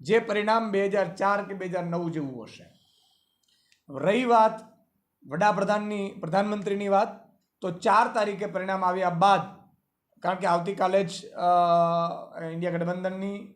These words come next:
અ, મીટિંગ પણ થવા જઈ રહી છે. એ મીટિંગમાં જે ચૂંટણીઓમાં જે, અ, એક, અ, એક સપ થઈને તમામ પાર્ટીઓના કાર્યકર્તાઓ, નેતાઓ નહીં તો નેતાઓ એક થાય તો કાર્યકર્તાઓ એક ન થાય.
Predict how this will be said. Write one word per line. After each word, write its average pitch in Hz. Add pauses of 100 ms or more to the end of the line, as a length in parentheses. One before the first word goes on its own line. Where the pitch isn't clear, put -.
(580)
અ, 156
મીટિંગ 165
પણ 190
થવા 185
જઈ 190
રહી 190
છે. - (480)
એ 160
મીટિંગમાં 185 (240)
જે 180
ચૂંટણીઓમાં 185
જે, 180
અ, 175
એક, 180
અ, 165 (760)
એક 175
સપ 202
થઈને 180 (400)
તમામ 226
પાર્ટીઓના 190
કાર્યકર્તાઓ, 180
નેતાઓ 175 (240)
નહીં 185
તો 220
નેતાઓ 202
એક 247
થાય 240
તો 233
કાર્યકર્તાઓ 226
એક 185
ન 143
થાય. -